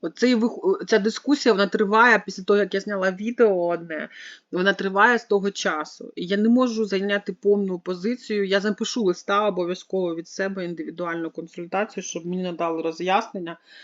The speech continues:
Це стосується, е, мене як фізичної особи чи ні, тому що я стовідсотково потрапляю одна з них, м,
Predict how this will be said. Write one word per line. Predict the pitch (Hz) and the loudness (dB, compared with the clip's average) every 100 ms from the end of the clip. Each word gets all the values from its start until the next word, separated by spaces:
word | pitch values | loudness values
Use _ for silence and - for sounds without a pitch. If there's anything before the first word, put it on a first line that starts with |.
| - _ - 156 151 151 | -20 _ -12 -10 -8 -6
Це | 185 | -6
стосується, | 180 185 180 247 262 - 175 170 - - - | -6 -10 -4 0 0 0 -4 -4 -8 -20 -12
е, | 175 165 160 160 | -8 -6 -6 -4
мене | 185 190 175 | -2 -2 -2
як | 170 - | -4 -6
фізичної | - 180 185 - 165 160 | -8 -6 -6 -6 -6 -8
особи | - 156 160 160 | -6 -10 -8 -8
чи | - 190 | -4 -4
ні, | 165 147 | -4 -6
тому | 160 170 | -6 -6
що | 165 175 | -8 -8
я | 170 165 | -6 -6
стовідсотково | 165 185 170 170 - 190 180 147 | -6 -10 -10 -12 -10 -6 -2 -4
потрапляю | 143 156 160 160 175 170 147 | -6 -12 -12 -8 -6 -4 -6
одна | 160 165 156 151 | -6 -8 -8 -6
з | 160 | -4
них, | 165 - _ _ - - - - - - _ _ _ - | -4 -6 _ _ -20 -20 -20 -20 -20 -20 _ _ _ -10
м, | 170 165 156 147 143 147 | -6 -4 -4 -4 -6 -12